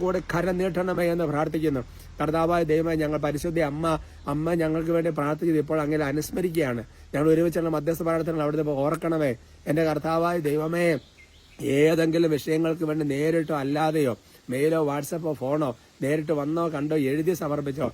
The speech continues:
പ്രത്യേകിച്ച് കർത്താവായ ദൈവമേ, കഴിഞ്ഞ ദിവസം അഭിഷേകനില കണ്ടതുപോലെ ഫോണിന് മുമ്പിൽ അല്ലെങ്കിൽ ഇത് നടക്കുന്ന മുമ്പിൽ കൊച്ചു കുഞ്ഞുങ്ങൾ പോലും മധ്യസ്ഥ പ്രാർത്ഥന എഴുതി വെച്ച് പ്രാർത്ഥിക്കുന്നവരുണ്ട്. അങ്ങനെയൊക്കെ പ്രാർത്ഥിക്കുന്നവർ ഓരോ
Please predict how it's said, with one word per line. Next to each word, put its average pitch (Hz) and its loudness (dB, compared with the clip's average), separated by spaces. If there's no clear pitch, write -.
പ്രത്യേകിച്ച് 156 0
കർത്താവായ 160 0
ദൈവമേ, 156 0
കഴിഞ്ഞ 143 -2
ദിവസം 147 -4
അഭിഷേകനില 151 -4
കണ്ടതുപോലെ 156 -2
ഫോണിന് 147 -2
മുമ്പിൽ 147 -2
അല്ലെങ്കിൽ 151 0
ഇത് 139 0
നടക്കുന്ന 139 -4
മുമ്പിൽ 156 -2
കൊച്ചു 143 -4
കുഞ്ഞുങ്ങൾ 156 0
പോലും 160 2
മധ്യസ്ഥ 147 -6
പ്രാർത്ഥന 156 0
എഴുതി 156 4
വെച്ച് 151 -2
പ്രാർത്ഥിക്കുന്നവരുണ്ട്. 143 -4
അങ്ങനെയൊക്കെ 156 -2
പ്രാർത്ഥിക്കുന്നവർ 151 -4
ഓരോ 160 2